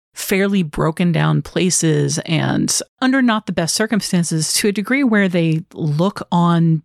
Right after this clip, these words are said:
people who have more than them with, like, a sense of sort of shock and confusion, almost more than jealousy. But these are all people who come from, like, working class, like, lower working class, impoverished working class surroundings and backgrounds.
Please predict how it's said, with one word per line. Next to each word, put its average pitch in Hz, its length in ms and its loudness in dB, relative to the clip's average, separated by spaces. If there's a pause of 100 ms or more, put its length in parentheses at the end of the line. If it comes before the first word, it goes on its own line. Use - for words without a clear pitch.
people 165 480 0
who 156 140 0
have 156 340 -2
more 156 220 2
than 165 180 0
them 156 240 2
with, 151 160 -2
like, - 260 -2
a 160 80 -4
sense 165 300 -2
of 147 320 -4 (440)
sort 190 220 -2
of 170 60 -4
shock - 380 -2
and 170 100 -4
confusion, 185 800 -2
almost 254 520 0
more 254 160 2
than 247 180 4
jealousy. 254 580 -2 (160)
But 185 300 0
these 190 540 -4
are 339 100 0
all 311 100 2
people 247 320 -2
who 214 160 -4
come 185 360 2
from, 160 580 2
like, 160 260 -2
working 165 400 0
class, 151 400 -2
like, 147 140 -2
lower 160 420 2
working 151 360 0
class, 147 360 0
impoverished 151 640 -2
working 151 260 0
class 135 600 -2 (180)
surroundings 143 540 0
and 147 120 -2
backgrounds. 147 680 0